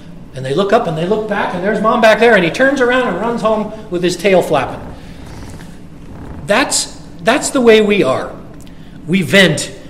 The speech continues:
We charge at God, and we say, "How can you do this to me?" and charge at God, and then we realize how stupid we've been and run back to God instead.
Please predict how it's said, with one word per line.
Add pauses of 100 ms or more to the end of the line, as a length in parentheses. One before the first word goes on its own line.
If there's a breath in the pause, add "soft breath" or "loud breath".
We
charge
at
God,
and
we
say,
"How
can
you
do
this
to
me?"
and
charge
at
God,
and
then
we
realize
how
stupid
we've
been (1200 loud breath)
and
run
back
to
God
instead.